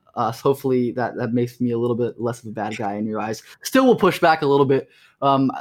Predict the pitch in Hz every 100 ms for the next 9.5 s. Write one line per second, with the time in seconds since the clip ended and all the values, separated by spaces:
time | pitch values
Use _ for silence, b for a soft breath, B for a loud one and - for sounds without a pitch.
0 | 131 139 160 147 147 131 131 127 120 123
1 | 156 165 - 156 156 - - _ 151 170
2 | 170 165 175 175 143 147 135 139 - 127
3 | 127 127 127 131 135 123 123 117 _ _
4 | _ _ 135 135 123 123 - _ _ _
5 | _ _ _ _ _ 156 160 160 135 131
6 | - 135 123 131 - 139 127 123 113 113
7 | - 117 113 120 113 120 110 107 107 B
8 | B B B - 156 170 175 151 139 147
9 | 147 147 - - 143